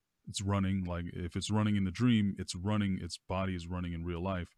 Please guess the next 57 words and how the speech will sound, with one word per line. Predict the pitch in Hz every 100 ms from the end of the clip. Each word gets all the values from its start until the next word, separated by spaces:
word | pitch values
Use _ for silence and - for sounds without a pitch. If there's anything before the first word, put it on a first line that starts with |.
| _ _ -
but | 87
it's | 90
just | 95 95
laying | 92 90 87
there | 87
on | 82
the | 80
ground. | 98 98 76 - _ _ _ _ _ _ _ _ _ _ _ _
We | 101 117
don't | 113 95
do | 104 98
that | 95
because | 87 92 101 87
we | 87
have | 90 80
this | 80 - - _
chemical. | 165 135 - 85 _ _ _ _ _ _ -
And | 104 95 92 90 _ -
when | 101 104
you're | 104 98
getting | 110 113 101
up, | 120 107 - -
when | 101 92
you're | 90
s-, | 87 - _
when | 95 90
it's | -
time | 113
for | 101
you | 95
to |
wake | 90 90 -
up, | 92 - _ _ -
that | 92 -
chemical | 107 98 92 85
is |
supposed | - 92 -
to | 95
be | 80
flushed | - 92 87 92
out | 90
of | 87
your | 80
system | 76 - 98 - 80 78 _ _ _ _ -
in | 104 90
time | 92 90 87
for | -
you | 90
to | 80
get | 80 87
up | 85 85
and | 82 80 -
start | 98 85 98
going | 95 90
throughout | 85 87 80
your | 85
day. | 76 95 76